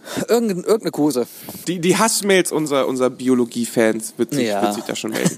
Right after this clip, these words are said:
Speaker 1: <laughs> Die ganzen Biologie-Fans.
Speaker 2: Ja, ja, ja.
Speaker 1: Ja, auf jeden Fall, äh, auf, allein auf die Idee zu kommen, den Typen da hinzusetzen und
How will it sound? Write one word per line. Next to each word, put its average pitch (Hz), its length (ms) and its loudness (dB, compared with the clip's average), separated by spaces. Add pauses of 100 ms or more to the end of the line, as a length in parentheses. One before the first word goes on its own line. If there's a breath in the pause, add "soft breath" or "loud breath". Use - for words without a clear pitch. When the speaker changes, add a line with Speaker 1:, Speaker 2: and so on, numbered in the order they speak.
(120)
Speaker 1:
<laughs> - 140 -10
Die 139 80 2
ganzen 120 360 -2
Biologie-Fans. 117 960 -4
Speaker 2:
Ja, - 80 -6
ja, - 800 -2
ja. 247 60 6
Speaker 1:
Ja, 113 460 6
auf 151 120 2
jeden 170 160 4
Fall, 147 320 4
äh, - 20 -2
auf, 156 240 0
allein 170 220 4
auf 196 80 -2
die 156 100 0
Idee 160 200 0
zu - 120 -4
kommen, 127 260 0
den 147 160 2
Typen 156 200 -2
da 123 60 4
hinzusetzen 120 600 0
und 123 380 -2